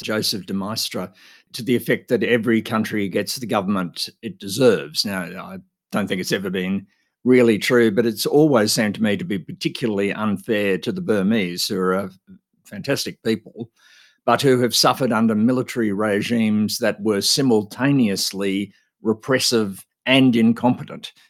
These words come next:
since nineteen sixty-two. They don't deserve the governments they've had. And as we've known for some time now, the West projected onto Aung San Suu Kyi its own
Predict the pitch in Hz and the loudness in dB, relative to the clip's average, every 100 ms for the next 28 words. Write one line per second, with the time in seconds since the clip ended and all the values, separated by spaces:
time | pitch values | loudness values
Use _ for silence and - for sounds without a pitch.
0 | - - 113 101 - - 113 104 101 98 | -10 -6 -4 -2 -2 -2 -2 -2 -2 -4
1 | 98 - - 104 87 - 123 82 80 113 | -6 -8 -8 -8 -6 -2 -2 -2 -8 -8
2 | 107 85 - _ 123 117 - 95 113 110 | -8 -8 -16 _ -4 -4 -6 -6 -2 -2
3 | 90 92 107 98 92 78 - 101 92 110 | -4 -8 -8 -6 -6 -8 -14 -14 -14 -12
4 | 95 82 _ _ _ _ _ _ - 147 | -12 -14 _ _ _ _ _ _ -2 2
5 | 139 120 120 151 135 139 113 127 123 123 | 2 0 2 2 4 2 4 4 4 0
6 | 110 - 120 113 120 120 123 113 123 123 | -2 -2 0 0 2 2 4 4 4 2
7 | 107 95 113 - - - - 190 131 117 | 0 0 0 0 -2 -4 -10 -8 -6 -6
8 | 135 113 110 113 123 110 101 117 110 117 | -2 0 2 2 0 0 0 0 0 0
9 | 107 110 - 107 92 - 127 120 95 - | -2 -2 -2 -2 -2 0 0 0 -2 -2
10 | 113 110 110 110 | -2 2 2 0